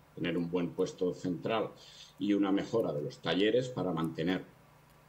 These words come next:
más trenes, porque vas a necesitar más trenes. Y todo eso te sale en un precio. A ese precio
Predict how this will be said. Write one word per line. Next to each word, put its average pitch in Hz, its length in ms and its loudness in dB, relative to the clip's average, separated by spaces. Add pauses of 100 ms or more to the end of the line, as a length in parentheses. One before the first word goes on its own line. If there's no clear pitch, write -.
(220)
más 82 300 -4
trenes, 120 380 2
porque - 280 -12
vas 76 180 -4
a 80 40 0
necesitar 76 580 -2
más 80 280 -2
trenes. 120 440 2 (480)
Y - 100 -6
todo 160 300 4
eso 175 280 2
te 135 120 0
sale 131 280 4
en 123 80 4
un 113 140 4
precio. - 380 -4 (240)
A 104 140 0
ese 135 220 2
precio 147 640 2